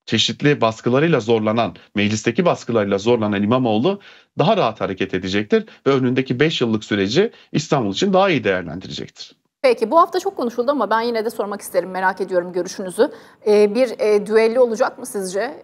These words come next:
Speaker 2: Benim aldığım izlenim olmayacağı yönünde. Sanki bir Binali Yıldırım tecrübesi var. Ondan sonra, e, böyle bir düello gerçekleşmeyecek izlenimine kapıldım ama yine de karşılıklı tabii atışmalar,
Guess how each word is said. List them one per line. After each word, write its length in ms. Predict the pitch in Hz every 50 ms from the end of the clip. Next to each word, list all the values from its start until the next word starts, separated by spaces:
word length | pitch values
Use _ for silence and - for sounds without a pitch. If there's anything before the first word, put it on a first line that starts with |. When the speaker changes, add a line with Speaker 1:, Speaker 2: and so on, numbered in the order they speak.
| -
Speaker 2:
Benim 180 | 233 233 240 247
aldığım 260 | 233 226 220 233 247
izlenim 300 | 240 220 233 240 277 349
olmayacağı 480 | 330 294 277 262 220 180 208 180 180 180
yönünde. 240 | 180 180 175 190
Sanki 300 | 185 - 208 208 202 214
bir 140 | 214 214 196
Binali 260 | 220 214 214 208 220
Yıldırım 320 | 220 214 202 208 214 220 220
tecrübesi 520 | - 220 202 202 208 208 208 202 - 226
var. 160 | 208 214 -
Ondan 320 | - - 233 226 214 214 214
sonra, 480 | 214 - 214 196 202 240 254 - - - 196
e, 80 | 208
böyle 200 | 208 208 208 202
bir 160 | 214 214 214
düello 360 | 185 226 220 226 214 220 269 220
gerçekleşmeyecek 880 | 220 214 208 - 233 214 - 226 220 220 - 220 214 214 240 240 -
izlenimine 540 | 226 240 220 233 220 226 220 220 262 330 339
kapıldım 420 | - 247 226 - 233 208 226 269
ama 140 | 254 226 226
yine 220 | 226 240 247 214 196
de 100 | 240 247
karşılıklı 520 | - 262 233 233 - 240 208 208 226 214
tabii 200 | - 226 226 220
atışmalar, 520 | 220 220 - - - 208 196 208 262 339